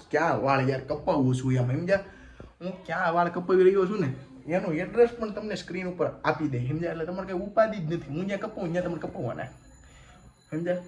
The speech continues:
કાંઈ નહીં, હાલો આપણે મળવી. અને આજ આખો વ્લોગ આપણે બનાવવાનો છે એવી મેં ચેલેન્જ લીધી હતી પણ નહીં યાર નહીં બને મારથી એવું લાગે છે જોતા. કેમ કે યાર છે ને આની મિનિટો મારથી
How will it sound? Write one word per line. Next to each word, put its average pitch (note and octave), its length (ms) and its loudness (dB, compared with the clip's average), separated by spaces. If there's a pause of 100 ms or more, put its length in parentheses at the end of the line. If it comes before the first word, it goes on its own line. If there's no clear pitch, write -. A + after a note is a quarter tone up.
કાંઈ C#3+ 300 0
નહીં, B2+ 120 0
હાલો A#2+ 180 0 (240)
આપણે C#3+ 160 -2 (260)
મળવી. F3+ 320 2 (460)
અને D#3 160 -2 (340)
આજ F3+ 180 2
આખો F3 300 4
વ્લોગ E3+ 200 2
આપણે D#3+ 160 2
બનાવવાનો D3+ 560 0
છે D3 220 -2
એવી D3 200 0
મેં C#3 160 -2 (300)
ચેલેન્જ D3+ 360 4
લીધી C#3 200 0
હતી C3+ 140 -2
પણ B2+ 260 -2
નહીં C3+ 240 2
યાર C3 160 2 (100)
નહીં D3 220 2
બને C3 180 2
મારથી B2 380 -2
એવું B2 160 -2
લાગે C#3 260 0
છે B2+ 140 -2
જોતા. C3 340 0 (420)
કેમ G3 180 8
કે G3 100 8
યાર F#3+ 240 6
છે G#3+ 120 0
ને G3+ 120 0 (120)
આની F3 160 6
મિનિટો E3+ 480 4
મારથી F3 380 -2